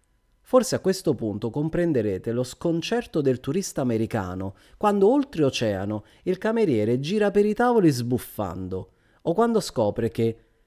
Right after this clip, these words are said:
non si fanno conti separati, o quando il ristoratore sbotta con le troppe persone che chiedono un tavolo. È una gentilezza finta, quella americana? Certo che è finta.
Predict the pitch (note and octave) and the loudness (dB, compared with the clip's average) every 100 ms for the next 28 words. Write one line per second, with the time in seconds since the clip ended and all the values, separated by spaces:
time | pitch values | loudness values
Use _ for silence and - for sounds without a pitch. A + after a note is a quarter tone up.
0 | _ - F3 A3 - G#3+ C3+ G#2+ G#2+ A2+ | _ 0 2 2 0 2 2 4 2 0
1 | G#2 G2 G#2+ G2 G2 F#2+ F#2+ F#2 - _ | -2 -4 -4 -4 -4 -6 -8 -12 -16 _
2 | _ _ _ _ - C3+ E3 D3 A#2+ A#2+ | _ _ _ _ -2 4 4 6 4 2
3 | - - D3 D#3 G#3 C3+ A#2 B2+ G3+ C3+ | 0 0 0 4 4 4 2 2 4 4
4 | - - A2 A#2+ B2 C3 B2+ G3+ - F3 | -2 -4 -2 0 2 2 0 -2 0 0
5 | D3 C3+ - G#3+ D#3+ C3+ - C3 A#2 A2 | 0 -2 0 0 2 0 0 0 2 0
6 | G2+ A2 F#2 F2+ F#2 F#2 - _ _ _ | 0 -2 -4 -6 -8 -10 -14 _ _ _
7 | _ _ _ _ C#3 D#3 D#3 D3 D#3+ D#3+ | _ _ _ _ 0 2 2 2 0 0
8 | F3+ F3+ A2 - C#3+ G#2+ F#2 - - - | 0 -2 -4 -2 0 0 -4 -10 -16 -20
9 | _ - G#2 G#2+ A2 A2 C3+ B2 G#2 A2 | _ -6 -4 -2 0 -2 -2 -2 -2 -4
10 | B2 _ _ _ _ _ _ _ _ _ | -8 _ _ _ _ _ _ _ _ _
11 | _ - C4 - A2 G2 - - F#2+ F2 | _ -2 -2 0 0 0 -2 -4 -4 -4
12 | - - | -8 -14